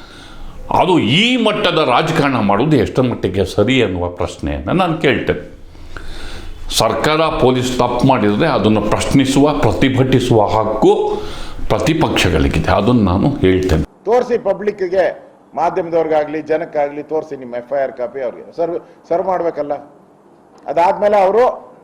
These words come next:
Speaker 2: ಲಾರಿನ ಇಟ್ಕೊಂಡು ಕೋರ್ಟ್‌ಗೆ ಹೋಗ್ಬೇಕಾ, ಬೇಲ್ ತಗೊಬೇಕಾ, ತೀರ್ಮಾನ ಮಾಡೋದು, ಆ, ಇದಕ್ಕೆ ಇರ್ತದೆ. ಯಾರು, ಆ, ಒಂದು ಕೇಸ್ ಆದ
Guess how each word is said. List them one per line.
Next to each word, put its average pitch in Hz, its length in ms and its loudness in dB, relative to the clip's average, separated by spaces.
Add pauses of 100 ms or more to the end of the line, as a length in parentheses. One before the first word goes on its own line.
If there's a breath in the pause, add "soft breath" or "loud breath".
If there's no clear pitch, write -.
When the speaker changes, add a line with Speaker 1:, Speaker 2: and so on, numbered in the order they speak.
(240)
Speaker 2:
ಲಾರಿನ 165 300 2
ಇಟ್ಕೊಂಡು 160 760 -6
ಕೋರ್ಟ್‌ಗೆ 165 320 0
ಹೋಗ್ಬೇಕಾ, 147 380 -2
ಬೇಲ್ 175 300 -2
ತಗೊಬೇಕಾ, 143 520 -4
ತೀರ್ಮಾನ 196 380 -4
ಮಾಡೋದು, 202 480 0
ಆ, 147 340 0
ಇದಕ್ಕೆ 175 340 -6
ಇರ್ತದೆ. 120 320 -6
ಯಾರು, 202 500 2
ಆ, 110 960 -6
ಒಂದು 135 160 -10
ಕೇಸ್ 220 320 0
ಆದ 196 120 4